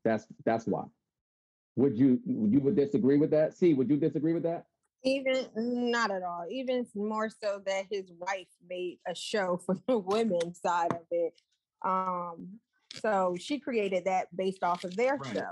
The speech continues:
Speaker 1: Called
Speaker 2: So it was
Speaker 1: I Am
Speaker 2: just like a
Speaker 1: Woman.
Speaker 2: branch of that.
Speaker 3: I dis-
Speaker 2: Exactly. So you disagree with, with the facts?
Speaker 3: No, that's
Speaker 1: <laughs>
Speaker 2: Evidence?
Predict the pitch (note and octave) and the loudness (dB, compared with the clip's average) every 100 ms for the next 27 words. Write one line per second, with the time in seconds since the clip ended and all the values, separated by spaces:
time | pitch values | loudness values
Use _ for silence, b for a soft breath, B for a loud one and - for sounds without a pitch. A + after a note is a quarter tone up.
0 | - C3+ B2 C3 C3+ C#3 C3+ E3 B2+ E3+ | 0 2 4 2 2 2 0 2 2 0
1 | - G3 G3 D3 - F3+ F3 F#3+ - _ | -6 -6 -4 -4 -8 -12 -2 -2 -2 _
2 | _ - D#3+ D3+ G#3+ B3 A#3 A#3 C4 - | _ -2 2 4 4 2 2 0 -4 -8
3 | - - A#3+ G#3 G3+ G3 _ _ _ _ | -10 -6 -4 -2 -4 -6 _ _ _ _
4 | - _ _ _ _ _ _ _ B3 C#4 | -20 _ _ _ _ _ _ _ -4 0
5 | C#4+ C4+ A3+ B3 A#3 G#3+ - G#3 A3 F#3 | 0 0 0 -2 -2 -4 -4 -4 -4 -4
6 | - A#3+ D4+ - - _ _ - - - | -2 0 0 -4 -20 _ _ -6 0 2
7 | F4 G#4+ G4+ B2+ B3+ D#4 C#4+ D#3+ - A#3+ | 4 4 4 4 2 -4 -2 0 0 0
8 | D#4 - | -2 -4